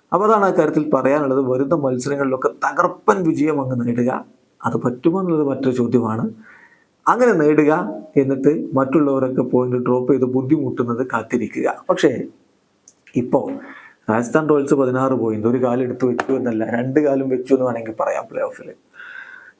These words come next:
കെ കെ ആർ പന്ത്രണ്ട് പോയിന്റ്, ഏഹ്, ഒമ്പത് കളികൾ പന്ത്രണ്ട് പോയിന്റ്, അവരും കടക്കും എന്ന് തന്നെ കരുതണം. കാരണം ഇനിയും അവർക്ക് അഞ്ച് കളികളുണ്ട്. അതിൽ നിന്ന് അവർക്ക് ആകെ ജയിക്കേണ്ടത് രണ്ട് കളികൾ മതിയാവും. എൽ എസ് ജിക്ക് പത്ത് കളികൾ പന്ത്രണ്ട് പോയിന്റ് ഉണ്ട്.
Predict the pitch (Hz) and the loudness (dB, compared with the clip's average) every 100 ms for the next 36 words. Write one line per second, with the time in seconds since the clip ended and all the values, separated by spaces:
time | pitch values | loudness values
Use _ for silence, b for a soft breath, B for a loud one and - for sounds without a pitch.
0 | - 147 151 185 175 185 160 151 165 151 | 2 2 6 6 6 4 4 4 4 4
1 | 135 123 110 143 - - _ _ - 120 | 2 2 2 0 -2 -14 _ _ -2 -2
2 | 113 127 151 147 147 135 127 127 120 123 | -2 0 0 2 2 2 2 0 0 0
3 | 120 113 104 104 120 - - 170 170 151 | 0 -2 -2 -4 -6 -8 2 2 4 0
4 | 151 143 120 - 196 - 131 123 113 131 | 0 0 0 -6 -12 -6 -2 -2 -2 -2
5 | 120 117 117 120 143 131 131 135 143 160 | -2 -2 -2 0 2 2 2 -2 -2 0
6 | 135 120 - - 131 120 131 117 214 101 | 0 -2 -6 -4 -2 0 0 2 0 0
7 | 113 110 - - B B B B - 190 | -2 0 -2 -2 B B B B 0 4
8 | 196 208 196 170 151 - - - 170 180 | 4 4 2 2 0 -4 -6 0 2 2
9 | 170 170 156 143 156 - - - 151 147 | 2 2 2 2 0 -4 -14 -6 2 2
10 | 139 135 131 127 123 120 127 123 120 120 | 4 2 4 0 0 -2 0 0 0 -2
11 | 110 113 120 123 117 _ - 160 185 226 | -2 0 0 -2 -6 _ 2 6 6 6
12 | - 156 170 165 139 - 170 139 131 127 | 4 4 2 4 0 4 2 4 0 -2
13 | 127 120 127 131 123 113 110 113 - - | -2 -2 -2 0 0 -2 -2 -6 -4 -6